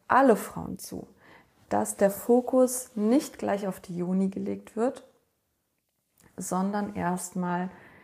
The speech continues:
beim Körper anfängt. Dass, ähm, auf jeden Fall die Brüste mit einbezogen werden. Dazu hatte ich auch schon einiges erzählt.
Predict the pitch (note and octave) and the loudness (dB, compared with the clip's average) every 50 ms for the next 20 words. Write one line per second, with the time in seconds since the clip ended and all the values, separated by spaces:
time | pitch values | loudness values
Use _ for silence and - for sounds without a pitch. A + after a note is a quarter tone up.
0 | _ _ _ _ - - F#3 F#3+ F#3+ - - G3 G3 G#3 G#3+ G#3+ G#3 F3 F3+ F3+ | _ _ _ _ -4 -2 0 0 -2 -2 -2 0 2 2 2 2 0 -4 -4 -4
1 | F#3 - - - - G1+ - - - - _ _ _ _ _ _ _ _ _ _ | -6 -6 -8 -8 -8 -8 -8 -10 -14 -20 _ _ _ _ _ _ _ _ _ _
2 | - F#3 F3 F3+ F3+ - - - - - _ _ _ _ _ _ _ _ _ _ | 2 2 2 2 0 -2 -8 -10 -12 -14 _ _ _ _ _ _ _ _ _ _
3 | _ _ - F#3 F#3 F3+ F3+ F3+ F3+ F3+ F3+ F3+ F#3 - _ _ _ - - - | _ _ -2 0 2 2 2 0 0 -2 -2 -4 -8 -12 _ _ _ -16 -8 -4
4 | - F#3+ F#3+ - - G#3+ G#3 G#3+ A3 A3 A3+ A3 - - G3+ G3 F#3+ G3 G3 G3 | -4 -4 -4 -4 -6 0 2 4 4 4 4 0 -2 -2 -2 -2 -2 -2 -4 -4
5 | - F#3+ F#3+ F#3+ - - F3 F3+ - - - F3 E3 E3 E3+ E3+ - - E3+ E3 | -2 -2 -2 -2 -4 -6 -6 -6 -4 -4 -4 -4 -4 -4 -6 -8 -8 -6 -6 -4
6 | D#3+ E3 E3+ F3 E3 E3 E3+ E3 E3+ F3 - - - F#3+ F#3 - - - - F3+ | -4 -6 -6 -6 -6 -6 -6 -6 -8 -10 -12 -12 -14 -14 -14 -14 -14 -12 -10 -8
7 | F#3 F3+ F3+ F#3 G3+ G3 - - - F3+ F3 E3+ - - E3+ - - - F#3 F#3 | -8 -8 -8 -8 -10 -14 -12 -8 -4 -4 -4 -4 -6 -10 -10 -8 -8 -8 -6 -8
8 | - F#3 - - - _ - - - - - - - | -8 -10 -14 -16 -18 _ -16 -12 -10 -10 -10 -10 -12